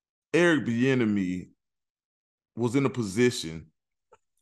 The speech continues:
where he could have called his own shot if he was gonna make a lateral move. When you are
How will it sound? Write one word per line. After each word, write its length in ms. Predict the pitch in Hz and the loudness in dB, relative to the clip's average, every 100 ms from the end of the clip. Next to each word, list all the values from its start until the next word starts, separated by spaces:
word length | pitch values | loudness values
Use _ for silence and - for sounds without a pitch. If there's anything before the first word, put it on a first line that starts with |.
| - | -2
where 160 | 113 123 | 2 4
he 80 | |
could 160 | 131 147 | 4 2
have 100 | 104 | 2
called 280 | 123 110 104 | 4 4 4
his 160 | 107 | 0
own 240 | 107 110 104 | 0 0 -2
shot 460 | - 117 101 - | -2 0 0 0
if 100 | 98 | -6
he 80 | 104 | -2
was 160 | 104 104 | -2 0
gonna 200 | 95 92 | -2 -4
make 180 | 90 80 | -6 -2
a 40 | |
lateral 460 | 90 92 87 85 85 | 0 0 0 -2 -4
move. 360 | 95 78 78 - _ _ | -4 -4 -10 -16 _ _
When 300 | 135 135 123 | 0 2 2
you 240 | 147 202 - | 2 0 2
are 560 | 120 139 110 98 101 | 4 6 4 0 -6